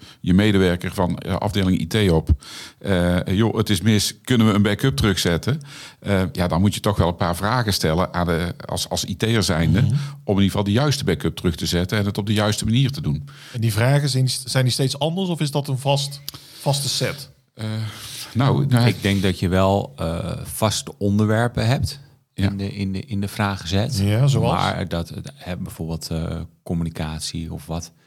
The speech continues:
Speaker 3: wil je als eerste hersteld hebben? Eh,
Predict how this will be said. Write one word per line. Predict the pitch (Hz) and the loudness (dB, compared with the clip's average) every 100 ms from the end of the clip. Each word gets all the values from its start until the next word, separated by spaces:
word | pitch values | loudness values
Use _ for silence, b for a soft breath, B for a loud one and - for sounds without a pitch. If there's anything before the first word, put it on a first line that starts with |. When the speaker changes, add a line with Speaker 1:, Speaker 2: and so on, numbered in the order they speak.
| b b b | b b b
Speaker 3:
wil | - 82 87 | -16 -6 -2
je | 85 | -2
als | 98 - | -4 -8
eerste | - 87 85 - | -8 -8 -8 -8
hersteld | 78 85 - - 80 82 | -6 -6 -6 -6 -6 -6
hebben? | 82 80 82 80 85 | -8 -8 -6 -8 -10
Eh, | 98 | -14